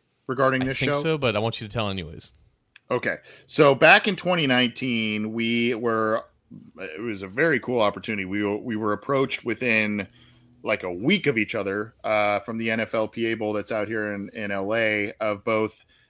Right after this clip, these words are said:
Speaker 1: uh, interviewing Tyler Boyd and interviewing Mark Walton, because Mark Walton, um, I, I think was, uh, either had just been dra-, there was,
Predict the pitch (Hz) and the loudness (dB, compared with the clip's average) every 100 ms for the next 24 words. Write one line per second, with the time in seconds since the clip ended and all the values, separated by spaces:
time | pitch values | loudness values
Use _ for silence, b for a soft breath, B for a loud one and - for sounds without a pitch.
0 | - 113 101 - - 117 - 143 143 127 | -8 -4 -4 -4 -10 -12 -10 -4 -2 0
1 | 127 117 - 147 196 175 170 175 185 _ | 0 0 2 6 6 8 6 6 0 _
2 | _ _ _ - 123 123 123 123 123 120 | _ _ _ 0 2 4 2 0 -2 -2
3 | 117 117 - 120 113 113 107 117 104 113 | -2 -2 -2 0 0 -2 -6 -6 -4 -6
4 | 104 120 110 104 107 104 - 101 101 98 | -4 -2 -2 -2 -8 -8 -8 -6 -4 -4
5 | 98 101 95 - 101 - 110 110 101 95 | -6 -10 -12 -12 -12 -10 -12 -10 -10 -10
6 | - 98 95 92 87 - - - 117 95 | -6 -4 -4 -6 -8 -14 -20 -18 -14 -12
7 | 92 90 143 160 - 156 - 151 165 151 | -14 -10 -8 -8 -10 -8 -6 -2 -2 -2